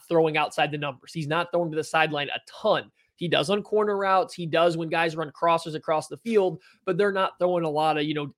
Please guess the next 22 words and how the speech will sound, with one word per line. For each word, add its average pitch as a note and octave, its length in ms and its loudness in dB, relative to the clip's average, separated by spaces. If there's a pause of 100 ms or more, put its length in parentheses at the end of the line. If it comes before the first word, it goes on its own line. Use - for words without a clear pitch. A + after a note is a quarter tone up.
outs D3 320 -2
and C#3+ 120 -12
stuff C#3+ 300 0
like C3 200 -4
that. - 140 -10
So C#3+ 80 -6
he F#3 200 -4
wants G3 220 2
to G3+ 60 -2
throw F3+ 200 4
the E3 80 0
middle D3 240 -2
of C#3+ 80 -6
the C3+ 80 -8
field. G3+ 400 4 (320)
You're F#3 160 10
working F#3 360 4
man E3+ 200 0
coverage. D#3+ 520 0
You D#3+ 120 -4
have D#3+ 240 2
to D3+ 120 -8